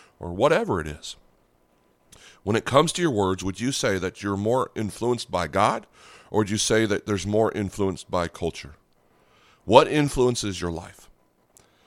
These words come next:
Let's just do one more category. How about your, your self-worth? How do you feel about yourself? Would you say that you're under the influence of God? Meaning, it doesn't really matter what they say about you or what they think about you. You're,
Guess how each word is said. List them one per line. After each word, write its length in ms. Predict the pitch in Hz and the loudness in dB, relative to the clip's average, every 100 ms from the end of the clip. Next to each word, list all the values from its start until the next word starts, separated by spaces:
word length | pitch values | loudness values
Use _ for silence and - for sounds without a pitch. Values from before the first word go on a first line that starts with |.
| _ _ | _ _
Let's 160 | 135 151 | 0 2
just 180 | 170 - | 0 0
do 100 | 131 | 4
one 180 | 120 | 4
more 160 | 110 101 | 4 2
category. 460 | - 90 78 82 87 | 0 -2 -4 -10 -6
How 180 | - | 2
about 300 | 139 185 185 | 2 2 -2
your, 220 | - 104 90 - _ - | -4 -6 -6 -16 _ -8
your 80 | |
self-worth? 720 | 95 - 104 - 76 80 - - - _ _ _ _ | -4 2 2 2 -6 -6 -6 -18 -20 _ _ _ _
How 220 | - - | -2 0
do 100 | 160 | 2
you 100 | 185 | -2
feel 340 | 156 127 113 104 | -6 -4 -2 0
about 280 | 92 90 | 0 0
yourself? 480 | - 82 - 71 - _ _ _ _ _ - - | -2 -10 -8 -10 -12 _ _ _ _ _ -20 -4
Would 160 | 101 | -2
you 100 | 127 | 0
say 240 | 175 - 135 | 0 4 4
that 200 | 120 - | 2 -2
you're 160 | 104 | -2
under 220 | 113 117 107 | 0 0 -2
the 120 | 98 | -2
influence 440 | 113 107 98 90 | -6 -4 -6 -6
of 140 | 80 - | -12 -8
God? 340 | 87 71 - _ _ _ _ - | -6 -6 -10 _ _ _ _ 2
Meaning, 300 | 120 123 101 - - | 4 4 0 -10 -8
it 100 | 123 | -2
doesn't 300 | 139 160 175 | 2 2 4
really 180 | 151 143 | 4 4
matter 380 | 110 104 104 101 | 4 2 2 0
what 240 | 90 110 | 0 -2
they 100 | 104 | -2
say 300 | 95 - 113 | -4 -2 0
about 400 | 131 139 131 - | 2 2 0 -2
you 240 | 120 123 120 | -8 -4 -2
or 140 | 90 | -2
what 160 | 92 - | -4 -6
they 100 | 82 | -10
think 300 | - 113 123 | -6 -4 0
about 360 | 120 117 - | 2 0 -2
you. 180 | 113 113 | -8 -8
You're, 500 | 113 92 113 127 127 | -6 0 4 4 2